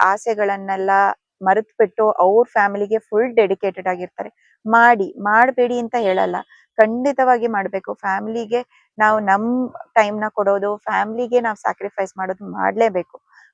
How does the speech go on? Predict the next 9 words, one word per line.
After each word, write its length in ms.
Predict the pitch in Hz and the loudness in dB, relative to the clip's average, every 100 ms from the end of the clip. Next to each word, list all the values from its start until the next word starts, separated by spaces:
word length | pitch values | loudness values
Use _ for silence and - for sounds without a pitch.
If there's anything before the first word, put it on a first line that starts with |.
| - | 2
But 120 | 214 - | 2 4
ಅದ್ರ 240 | 180 175 339 | 0 2 -4
ಜೊತೆ 340 | 254 226 208 | -4 -4 -4
ಪ್ಯಾಷನ್ 560 | 202 - 202 254 - 311 | -6 -4 -4 -4 -6 -4
ಅನ್ನ 180 | 254 226 | -2 -2
ನೀವು 340 | 226 202 180 - _ _ - | -4 -6 -8 -12 _ _ -6
ಮುಚ್ಬೇಡಿ. 520 | 233 - 170 170 233 _ _ | -6 -2 -2 -2 -6 _ _
ಪ್ಯಾಷನ್ 480 | 247 233 311 - 254 | 4 4 2 -4 -8
ಅನ್ನ 200 | 226 202 | -6 -6